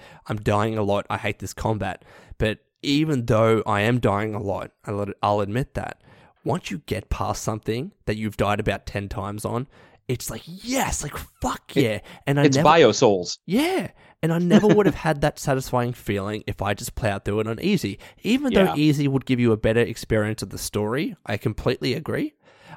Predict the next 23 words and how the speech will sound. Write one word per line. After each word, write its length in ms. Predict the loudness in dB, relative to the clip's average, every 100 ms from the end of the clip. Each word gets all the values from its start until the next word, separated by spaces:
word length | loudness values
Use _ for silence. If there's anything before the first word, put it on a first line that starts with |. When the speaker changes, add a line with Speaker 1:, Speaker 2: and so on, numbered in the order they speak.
| -4
Speaker 1:
Um, 280 | 0 0 0
and 160 | -2 -2
I 100 | -2
might 280 | -2 0 0
have 100 | 0
changed 280 | -2 -4 -2
my 120 | -4
mind 340 | -4 -4 -4 -4
if 140 | -2
I 100 | -2
had 120 | 0
known 200 | -2 -4
how 160 | -6 -8
hard 300 | -4 -4 -4
this 160 | -8 -6
game 160 | -6
would 100 | -6
have 120 | -10 -10
been, 240 | -8 -4
but 180 | -4 -4
now 200 | -2 -2
I'm 100 | -2
stubborn, 480 | -4 -2 0 2 2